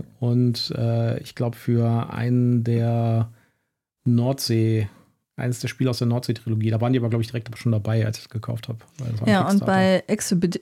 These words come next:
Speaker 2: Expeditions hast du jetzt auch die speziellen Münzen dafür
Speaker 1: Genau,
Speaker 2: dabei,
Speaker 1: da
Speaker 2: weil du dir das
Speaker 1: war das
Speaker 2: direkt
Speaker 1: auch schon,
Speaker 2: mitbestellt hast.
Speaker 1: genau, das war quasi der Bonus, den man bekommen hat, wenn man's best-, vorbestellt hatte.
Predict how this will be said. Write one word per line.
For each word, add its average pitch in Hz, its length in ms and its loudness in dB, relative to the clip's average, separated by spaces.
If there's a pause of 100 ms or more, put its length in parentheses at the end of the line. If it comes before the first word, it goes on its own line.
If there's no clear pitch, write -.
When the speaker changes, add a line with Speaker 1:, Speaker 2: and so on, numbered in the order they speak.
Speaker 2:
Expeditions 247 680 0
hast 226 200 -2
du 240 60 2
jetzt 214 140 0
auch 180 220 0
die 180 300 2
speziellen 170 580 2
Münzen 170 320 2
dafür 156 320 2
Speaker 1:
Genau, 131 220 4
Speaker 2:
dabei, 165 160 4
Speaker 1:
da - 80 2
Speaker 2:
weil 170 160 4
du 170 80 -2
dir 170 140 2
das 170 100 2
Speaker 1:
war 110 60 -2
das - 80 2
Speaker 2:
direkt 110 160 0
Speaker 1:
auch - 40 -6
schon, 143 140 4
Speaker 2:
mitbestellt 160 560 2
hast. 175 140 0
Speaker 1:
genau, 107 140 2
das 110 140 -2
war 117 140 0
quasi 113 380 -2
der 113 100 0
Bonus, 113 420 0
den 113 120 -2
man 110 100 2
bekommen 110 260 0
hat, 110 140 0
wenn 104 40 -2
man's 104 120 -2
best-, - 260 -16
vorbestellt 113 420 -2
hatte. 110 180 -8